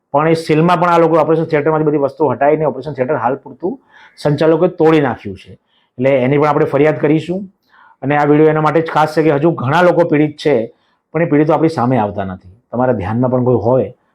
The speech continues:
તો અમારી ચેનલનો સંપર્ક કરશો. મારો મોબાઈલ નંબર પણ ચેનલની અંદર આપેલો છે, મારો સંપર્ક કરશો. આપણે પીડિતોને સાથે રાખીને ભવિષ્યમાં બહુ મોટું આંદોલન કરીશું, આ હોસ્પિટલ બંધ કરાવીશું અને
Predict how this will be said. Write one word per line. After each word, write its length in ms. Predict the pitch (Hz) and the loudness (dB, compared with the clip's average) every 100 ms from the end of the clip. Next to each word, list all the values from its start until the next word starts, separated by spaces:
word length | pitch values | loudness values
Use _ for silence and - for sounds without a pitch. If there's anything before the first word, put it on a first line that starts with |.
| _ | _
તો 60 | 117 | -2
અમારી 160 | 117 | -2
ચેનલનો 300 | 113 113 123 | 0 0 0
સંપર્ક 400 | 120 110 104 131 | 0 -2 -4 -4
કરશો. 460 | 127 127 123 143 147 - - - - | -2 -4 -2 -4 -4 -8 -20 -20 -4
મારો 160 | 110 | 0
મોબાઈલ 280 | 107 104 120 | 0 2 2
નંબર 220 | 123 127 | 2 2
પણ 180 | 123 139 | 0 -4
ચેનલની 340 | 131 127 131 135 | -2 0 2 2
અંદર 160 | 135 | 2
આપેલો 380 | 127 - 135 135 | 0 0 0 0
છે, 200 | 131 143 143 - - - | 0 -2 -4 -14 -20 -6
મારો 100 | 123 | -4
સંપર્ક 360 | 127 120 143 | -2 -2 -2
કરશો. 300 | 135 151 147 | -2 -2 0
આપણે 320 | 156 123 135 135 | 0 0 0 0
પીડિતોને 380 | 135 131 131 | 2 0 0
સાથે 360 | 127 123 113 139 | -4 -4 -4 -2
રાખીને 1160 | 131 123 - 139 113 - - - 120 135 147 170 | 0 -2 0 -2 -2 -8 -20 -12 -4 0 2 0
ભવિષ્યમાં 560 | 120 135 143 170 160 | 0 0 0 -2 0
બહુ 140 | 156 147 | 0 2
મોટું 300 | 131 131 135 | 0 0 0
આંદોલન 320 | 127 139 151 | 0 0 0
કરીશું, 500 | 147 147 143 165 185 - _ _ - | -2 -2 -4 -8 -10 -16 _ _ -6
આ 60 | |
હોસ્પિટલ 420 | 123 117 - 139 139 | -2 -2 -2 0 2
બંધ 280 | 123 131 | 2 2
કરાવીશું 680 | 147 147 147 151 143 170 175 175 - _ _ | 2 0 0 0 -2 -4 -4 -8 -20 _ _
અને 360 | 139 160 170 | -2 -2 -2